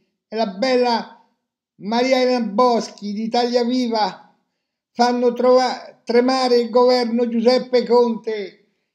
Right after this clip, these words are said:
Che cosa mai succederà? Io la notizia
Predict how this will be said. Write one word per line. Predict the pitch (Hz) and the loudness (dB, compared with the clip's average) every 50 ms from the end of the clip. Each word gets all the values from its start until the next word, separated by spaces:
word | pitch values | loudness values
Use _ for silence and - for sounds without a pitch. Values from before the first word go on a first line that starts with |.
| _ | _
Che | _ - 247 240 240 | _ -2 -2 0 0
cosa | 254 269 254 226 247 262 | 0 0 0 2 2 0
mai | 269 277 269 262 254 254 233 | 0 0 -2 -2 -2 -2 -2
succederà? | - 220 233 226 - 233 240 247 240 233 233 233 240 240 240 226 196 - - - _ _ _ _ _ _ _ _ _ _ _ _ _ _ _ | -2 -4 -4 -4 0 0 0 2 2 2 0 0 -2 -2 -2 -2 -4 -6 -10 -20 _ _ _ _ _ _ _ _ _ _ _ _ _ _ _
Io | - 220 269 269 269 | -6 0 4 4 6
la | 262 254 247 | 4 4 2
notizia | 233 240 226 233 240 254 254 233 - - - 233 233 226 208 190 - - - | 0 -2 -2 -2 -4 -4 -4 -4 -4 -4 -2 0 0 0 0 -2 -6 -10 -20